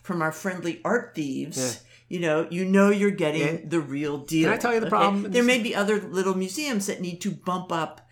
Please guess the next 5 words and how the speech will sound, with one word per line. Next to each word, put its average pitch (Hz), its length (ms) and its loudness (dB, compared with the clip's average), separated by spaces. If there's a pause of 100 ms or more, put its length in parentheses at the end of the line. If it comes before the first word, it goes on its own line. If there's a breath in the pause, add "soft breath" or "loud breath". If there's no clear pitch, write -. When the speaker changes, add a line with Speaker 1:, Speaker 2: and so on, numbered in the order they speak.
(240 soft breath)
Speaker 1:
their, 151 560 2
the 160 140 2
Cranach 160 680 0
section 139 600 -6
Speaker 2:
The, 139 60 -2